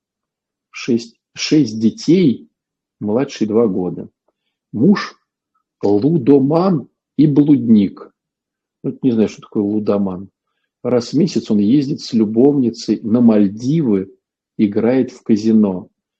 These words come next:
Я не вру и не преувеличиваю, и денег на детей он мне очень мало даёт.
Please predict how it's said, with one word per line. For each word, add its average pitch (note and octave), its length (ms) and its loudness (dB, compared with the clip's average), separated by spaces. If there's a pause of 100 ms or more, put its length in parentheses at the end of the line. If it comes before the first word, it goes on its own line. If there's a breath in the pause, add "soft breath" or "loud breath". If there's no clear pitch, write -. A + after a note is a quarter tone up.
(160)
Я C3 200 0
не F#3+ 160 0
вру A#2+ 300 0
и D3 60 -2
не B2+ 120 0
преувеличиваю, A2 880 2
и A2+ 100 -4
денег C3+ 400 0
на A2 80 0
детей G2+ 360 -2
он G#2+ 180 -2
мне A#2 200 0
очень B2 380 -4
мало G2+ 300 0
даёт. F#2+ 460 -4